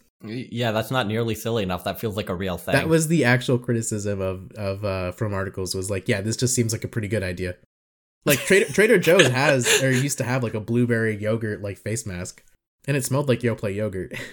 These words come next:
Speaker 1: Yo, shout out to Chobani, though. I know that the, uh, founder of it really gives back to the city of Kobani a lot and to, like, a lot of K-, Turkish
Speaker 2: Mm.
Speaker 1: causes. So, uh, shout out to him. Uh, pretty cool. Uh, bye, Chobani. Uh, but,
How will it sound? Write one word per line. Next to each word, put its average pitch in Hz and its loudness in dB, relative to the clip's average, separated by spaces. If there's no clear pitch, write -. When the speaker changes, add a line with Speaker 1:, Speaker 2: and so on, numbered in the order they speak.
Speaker 1:
Yo, 156 4
shout 175 4
out 370 2
to 226 2
Chobani, 123 2
though. 110 4
I 101 4
know 117 0
that 131 0
the, 110 -2
uh, 98 2
founder 107 0
of 104 0
it - -2
really 107 0
gives 101 -4
back 98 0
to 113 -4
the 98 -6
city 98 -4
of 92 -6
Kobani 95 -2
a 92 -2
lot 92 0
and 90 -6
to, 101 -8
like, 92 -6
a 92 -2
lot 90 -4
of - -12
K-, - -8
Turkish 87 -6
Speaker 2:
Mm. - -16
Speaker 1:
causes. 90 -4
So, 92 -6
uh, 92 -4
shout 101 0
out 101 -2
to 92 -4
him. 98 -4
Uh, 92 -2
pretty 110 -4
cool. 101 -4
Uh, 95 -2
bye, 104 0
Chobani. 98 -4
Uh, 117 0
but, 165 0